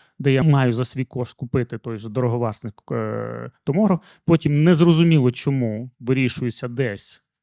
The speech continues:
неконкурентно. Просто, ну, вирішилось, вибачте, там, я не хочу ска-, ска-, сказати, що це неправильне рішення, тому що,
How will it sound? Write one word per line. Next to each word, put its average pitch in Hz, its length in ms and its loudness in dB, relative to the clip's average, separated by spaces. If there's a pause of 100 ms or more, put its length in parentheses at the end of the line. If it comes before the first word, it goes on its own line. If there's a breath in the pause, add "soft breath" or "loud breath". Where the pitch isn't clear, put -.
(960)
неконкурентно. 131 1080 -4
Просто, 156 500 -4
ну, 160 180 -8
вирішилось, 143 540 -4
вибачте, 120 400 -6
там, 104 460 -14 (340)
я 117 220 -10
не 143 200 0
хочу 160 320 2
ска-, 139 180 -8 (160)
ска-, - 240 -10
сказати, 135 580 -4 (220 soft breath)
що - 180 -6
це 139 180 -6
неправильне 156 640 -2
рішення, 117 400 -6
тому 110 200 -14
що, 120 300 -14